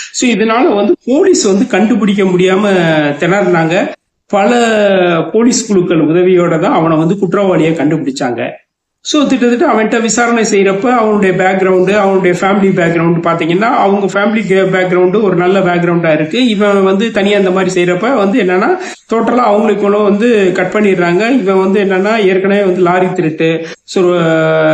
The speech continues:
இந்த மாதிரி விஷயத்துல பண்ணியிருக்கான். ரெண்டாவது, ஒரு அஞ்சு வயசு பெண்ணை வந்து கற்பழிச்சிருக்கான். So, இந்த பல விஷயங்கள்னால அவங்க வந்து எதுவுமே அவனை வந்து அட்டாச் கிட்டக்க சேர்க்கல. இவன் வந்து தனியா வந்து ஒவ்வொரு விஷயம் பண்றான். ஒரு ஸ்டேஜ்ல வந்து,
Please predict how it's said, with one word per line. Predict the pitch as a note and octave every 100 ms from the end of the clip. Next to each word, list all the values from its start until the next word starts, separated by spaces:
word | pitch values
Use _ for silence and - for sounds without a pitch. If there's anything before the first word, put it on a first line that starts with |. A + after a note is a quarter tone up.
| D#3+
இந்த | F#3+ F3+
மாதிரி | F3+ F#3
விஷயத்துல | F3+ F#3 F3 F3
பண்ணியிருக்கான். | E3 E3 D#3+ D#3+ E3 E3+
ரெண்டாவது, | F3 F#3 F#3 E3+
ஒரு | E3
அஞ்சு | E3 F#3 G#3
வயசு | F3+ F3 D#3 D#3+
பெண்ணை | F3+ G3+
வந்து | F#3 D#3+ F3 E3
கற்பழிச்சிருக்கான். | D#3+ - D#3+ D3+ D3+ D3+ E3+
So, | F3+ G#3+
இந்த | G3+ F3+
பல | F#3+ A3
விஷயங்கள்னால | G#3 G#3 A3+ G#3+ G3+
அவங்க | A#3+ A#3 F#3+
வந்து | F#3 F#3
எதுவுமே | G3 F#3 G3+ G#3 G#3+ F#3+
அவனை | F3 D3+ D#3+ E3
வந்து | E3+ F#3+
அட்டாச் | F#3 E3 - D3+ G#3 G3+ F#3+
கிட்டக்க | G3 F#3+
சேர்க்கல. | F3 F3+ F3 D#3+ C4 - - -
இவன் | A3 A#3+
வந்து | A#3 C4+
தனியா | B3 A3+ A#3
வந்து | G#3 A3
ஒவ்வொரு | G#3+ A3 G3
விஷயம் | F#3+ G#3+ F3
பண்றான். | E3 E3 A3
ஒரு | F3 E3+ F3
ஸ்டேஜ்ல | G#3 G3+ F3
வந்து, | E3 A3 A3 F3+ D3+